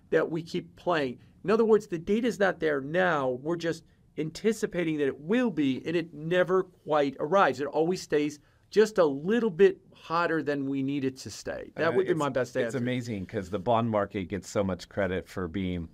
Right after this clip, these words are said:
Speaker 2: I'm putting the air quotes up if you're not watching on the YouTube, smarter
Speaker 1: Yeah.
Speaker 2: than other markets. And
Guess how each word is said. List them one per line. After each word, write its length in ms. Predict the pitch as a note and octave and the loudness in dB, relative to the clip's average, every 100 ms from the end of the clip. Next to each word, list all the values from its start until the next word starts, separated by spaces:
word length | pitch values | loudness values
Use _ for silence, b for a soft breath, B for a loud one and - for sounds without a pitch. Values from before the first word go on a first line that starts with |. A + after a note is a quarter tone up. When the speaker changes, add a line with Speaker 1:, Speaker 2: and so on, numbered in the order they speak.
| _ - | _ -10
Speaker 2:
I'm 240 | F#2+ F2 - | -6 -8 -6
putting 240 | A#2 G#2 | -4 -2
the 120 | G2 | -2
air 160 | F2+ G#2 | -2 -4
quotes 340 | - G#2+ F#2 | -2 -4 -2
up 160 | F#2+ D2+ | -2 -2
if 60 | F#2+ | -4
you're 80 | F#2 | -2
not 160 | E2+ | -2
watching 260 | F#2 F2+ G2+ | -2 -4 -6
on 80 | F2 | -6
the 80 | D#2+ | -6
YouTube, 480 | F2+ E2+ F#2+ E2+ | -6 -6 -8 -8
smarter 600 | - - C3+ C#3+ B2 F2+ - _ _ | -8 -2 2 2 0 -4 -8 _ _
Speaker 1:
Yeah. 160 | D3 D#3 | 2 4
Speaker 2:
than 100 | A2+ | 4
other 160 | G#2+ | 0
markets. 560 | G2+ G2 F#2+ G#2 F#2+ G#2+ | 0 -2 -2 -2 -2 -2
And 220 | G#2 | -4